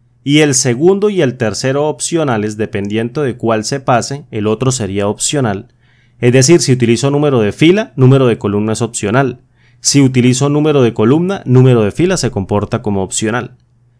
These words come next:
Y aquí en la matriz de datos, yo tomo todos los elementos del mes, fíjate, toda la columna completica con los espacios en blanco, Y posteriormente, en el número de fila o segundo argumento,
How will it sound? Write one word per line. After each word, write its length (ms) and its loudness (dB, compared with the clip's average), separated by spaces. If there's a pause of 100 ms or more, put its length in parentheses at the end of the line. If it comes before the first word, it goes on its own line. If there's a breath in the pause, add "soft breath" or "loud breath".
(220)
Y 140 0
aquí 300 0
en 120 0
la 120 0
matriz 500 -2
de 140 2
datos, 580 -2
yo 240 -2
tomo 300 -2
todos 200 0
los 140 -2
elementos 640 -4
del 180 -4
mes, 300 -6
fíjate, 540 -8 (800)
toda 220 2
la 140 -2
columna 440 -2
completica 920 -10
con 360 2
los 200 0
espacios 640 -6
en 160 -6
blanco, 500 -4 (480)
Y 80 0
posteriormente, 1040 -2 (160)
en 160 -2
el 160 0
número 300 0
de 140 0
fila 500 -4
o 160 0
segundo 600 0
argumento, 760 -2